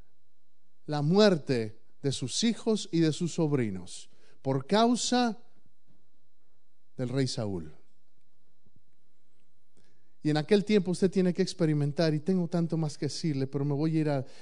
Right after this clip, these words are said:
me voy a ir al grano esta mañana, simplemente por cuestión de tiempo y porque tengo que salir de viaje. Pero quiero que sepa, en aquel tiempo, el que, el que, el que,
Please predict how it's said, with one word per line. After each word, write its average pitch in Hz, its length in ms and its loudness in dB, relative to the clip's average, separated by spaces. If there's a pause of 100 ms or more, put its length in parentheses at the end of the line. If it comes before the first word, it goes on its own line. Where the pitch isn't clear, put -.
(100)
me 139 80 -2
voy 170 140 4
a 180 40 6
ir 170 60 6
al 147 120 4
grano 143 280 0
esta 135 220 -4
mañana, 123 500 -4
simplemente 135 640 -4
por 123 180 -8
cuestión 143 400 -4
de 135 120 0
tiempo 139 400 -2
y 120 40 -2
porque 117 300 -6
tengo 127 320 -6
que 131 100 -8
salir 120 480 -2 (640)
de 120 100 -2
viaje. 127 400 0
Pero 131 280 -4
quiero 185 240 2
que 139 100 -8
sepa, 139 420 -4 (320)
en 135 120 0
aquel 185 320 2
tiempo, 151 560 0 (260)
el 143 160 0
que, 151 300 0
el 139 160 -2
que, 143 200 0
el 143 160 0
que, 139 160 -4